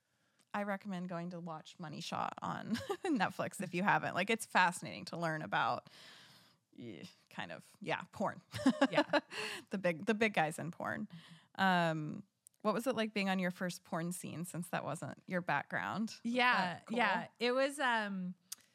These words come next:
Speaker 2: I was sitting there and I was like, "Am I turned on? Am I turned?" Like, I was like, "If, if I'm turned on, then it's like, then this is gonna be good for business," you know? Like,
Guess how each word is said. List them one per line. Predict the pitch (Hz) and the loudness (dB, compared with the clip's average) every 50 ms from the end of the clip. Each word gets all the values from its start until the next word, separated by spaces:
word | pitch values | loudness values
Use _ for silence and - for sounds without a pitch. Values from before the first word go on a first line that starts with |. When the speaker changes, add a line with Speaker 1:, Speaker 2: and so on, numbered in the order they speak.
| _ _ _ _ _ _ _ _ _ _ _ _ _ _ - | _ _ _ _ _ _ _ _ _ _ _ _ _ _ 2
Speaker 2:
I | 220 240 | 2 4
was | 247 247 - | 4 2 2
sitting | 269 240 240 240 | 2 4 4 6
there | 240 233 | 6 6
and | 226 226 | 6 6
I | 214 | 6
was | 202 | 4
like, | 208 208 180 170 - | 4 2 2 2 2
"Am | 196 202 190 | 2 4 4
I | 180 185 | 4 2
turned | 185 - - 175 165 175 170 | 2 0 -2 -2 0 2 2
on? | 165 165 165 180 190 202 220 208 294 - - | 2 4 4 2 2 2 2 2 2 2 4
Am | - 202 | 4 4
I | 196 | 2
turned?" | 196 - - 190 185 190 403 | 2 2 2 4 4 6 6
Like, | - - | 6 6
I | 254 240 | 6 6
was | 233 - | 6 6
like, | - 220 - - | 4 2 2 0
"If, | - 214 214 | 0 2 4
if | 240 240 226 214 | 2 2 4 4
I'm | 240 240 226 | 4 4 4
turned | 220 - - 277 254 247 240 | 2 2 4 4 6 6 6
on, | 233 226 220 214 220 | 6 6 6 6 6
then | 214 214 202 | 6 6 6
it's | 202 196 190 - | 4 4 4 4
like, | 208 180 165 175 - | 2 2 4 4 4
then | 208 202 202 | 4 4 4
this | 202 196 185 | 4 2 0
is | 190 185 | -2 -2
gonna | 190 202 196 185 | 0 0 0 0
be | 175 190 180 | 0 0 2
good | 170 208 196 185 - | 4 4 4 4 4
for | 185 | 2
business," | 165 180 165 160 170 165 151 202 - - | 2 2 2 2 0 0 -2 -2 0 4
you | 269 285 | 4 6
know? | 277 262 262 285 | 8 8 8 8
Like, | 311 311 330 | 8 8 8